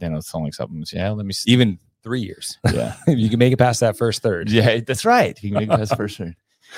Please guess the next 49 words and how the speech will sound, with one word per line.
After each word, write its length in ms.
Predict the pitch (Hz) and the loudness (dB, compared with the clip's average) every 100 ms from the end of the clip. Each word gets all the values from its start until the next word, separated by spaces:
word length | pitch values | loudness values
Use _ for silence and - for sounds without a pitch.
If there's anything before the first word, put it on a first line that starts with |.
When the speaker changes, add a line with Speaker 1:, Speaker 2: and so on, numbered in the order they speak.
| - | -6
Speaker 1:
Anyway, 300 | 95 76 76 - - - - | -2 -2 -4 -10 -18 -18 -4
so 140 | 120 | 2
that's 160 | 127 127 | 2 4
our 120 | 120 | 2
rant 260 | 117 113 - | 2 -2 -4
for 80 | |
this 180 | 113 98 | -6 -4
week. 240 | 101 113 110 | -2 -2 -2
Hope 140 | 104 | -2
you 80 | 98 | 0
enjoyed 320 | 92 95 98 | 2 2 2
it. 120 | 107 - | 0 -4
Speaker 2:
Yeah. 260 | 95 95 90 | -4 -2 -2
Speaker 1:
Um, 80 | 95 | 0
we 100 | 127 | 0
went 220 | 156 135 | 0 -2
into 140 | 135 | -4
this 200 | 127 120 | -4 -6
with, 140 | - 95 | -4 -2
like, 200 | 92 - - | -2 -4 -6
almost 300 | 101 90 - | -4 -4 -4
nothing 220 | 98 104 | -4 -2
to 60 | 92 | -4
talk 240 | 101 92 92 | -2 -2 -2
about, 160 | 95 | -4
and 80 | 87 | -4
we 80 | 87 | -6
talked 360 | - 82 82 - | -4 -6 -6 -6
almost 480 | 92 87 87 85 | -2 2 4 2
Speaker 2:
Perfect. 260 | 92 - - _ _ _ _ _ | -2 -12 -20 _ _ _ _ _
Speaker 1:
what 80 | 92 | -6
does 80 | 87 | -4
it 40 | 82 | 0
say? 240 | 90 73 | 0 0
Speaker 2:
Hour 220 | 82 90 | 0 2
and 80 | 90 | 4
a 40 | 107 | 2
Speaker 1:
Hour, 100 | 110 | 0
Speaker 2:
half. 100 | - | -2
Speaker 1:
hour 240 | 95 110 85 | 0 2 2
and 80 | |
a 20 | 80 | 0
Speaker 2:
Hour. 140 | 85 | -4
Speaker 1:
half. 200 | 80 - | -6 -2
Speaker 2:
Yeah. 200 | 107 131 - | 0 0 0
Speaker 1:
Hour 140 | 104 95 | -2 0
and 100 | 85 | -2
fifteen 420 | 87 - 95 85 | -6 -6 -6 -4
minutes. 440 | 82 80 - - | -4 -6 -8 -12